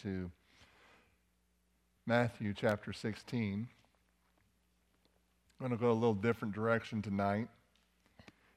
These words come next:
And, uh, I'm, I'm still, like, you know, in awe of what God did a couple weeks ago. You know, now I know. I mean, you know, you, you wake up in the morning and you think God's telling you, "Now I know.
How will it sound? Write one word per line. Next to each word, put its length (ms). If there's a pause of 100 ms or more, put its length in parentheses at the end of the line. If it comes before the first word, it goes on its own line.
(180)
And, 340
uh, 280
I'm, 240
I'm 160
still, 380
like, 320 (300)
you 120
know, 180
in 100
awe 600 (600)
of 80
what 200
God 260
did 160
a 60
couple 340
weeks 300
ago. 340 (1200)
You 100
know, 340 (420)
now 240
I 140
know. 360 (1040)
I 80
mean, 200
you 80
know, 320
you, 140 (260)
you 80
wake 240
up 160
in 60
the 80
morning 360
and 220
you 80
think 280
God's 320
telling 300
you, 60
"Now 260
I 80
know. 360